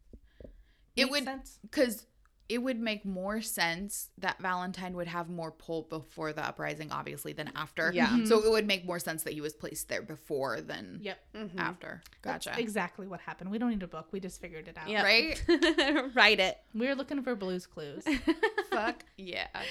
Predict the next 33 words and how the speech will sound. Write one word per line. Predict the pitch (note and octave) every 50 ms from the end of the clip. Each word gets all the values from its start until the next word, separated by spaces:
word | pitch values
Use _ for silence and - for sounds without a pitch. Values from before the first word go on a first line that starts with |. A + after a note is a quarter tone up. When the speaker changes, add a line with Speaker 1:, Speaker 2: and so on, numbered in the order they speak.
| - G#3+
Speaker 1:
We | G#3+
wrote | G3+ G#3+ A3 A3+ A3+
it | A3 G#3
in | F#3 F#3
our | E3 F#3
handy | E3 G#3+ G3 F3+ F#3+ G3+ F#3
dandy | F3+ F#3+ E3+ F3 F3+ D#3 D#3+ E3+
notebook. | E3 F3 F#3 E3 - - D#3+ A3+
Speaker 3:
That's | A3 G#3+ - - G#3+
right. | F#3+ F3+ D3+ D3 - -
We | G#3+ A#3+
just | A#3 B3+ A#3+ -
figured | - G3+ F#3+ F#3+ F3+
out | F3 - -
Blue's | - E3+ D#3+ D#3 -
Clues. | - - F#3 F#3 F#3+ G#3+ A#3 - -
Speaker 1:
<laughs> | - D#4+ - - - - - - - - - - - - - - - - - - -
Speaker 3:
I | D4+ G#4 B4+ C#5 C5 - -
was | - F#4 G#4+ F#4+ -
thinking, | - C#4+ C#4 B3+ - C4+ C4 D4+ D#4
because | C#4 C4 - B3 B3+ A#3+
I'm | A#3 A3+
hungry, | G3 G#3+ G3+ A3 F#3+ F3 F3 F#3 B3 C4 - - - - - - - - - - G#3+
that | A3
Speaker 1:
Uh-huh. | A#3 - B3+
Speaker 3:
next | C#4+ D#4 D4+ - - - G4
time | G4+ G4 F#4+
we | E4+ D4+
get | - E4+ E4
together, | - - D#4 C#4+ C4 D4 D4
we | D#4+
should | - - -
just | B4+ C5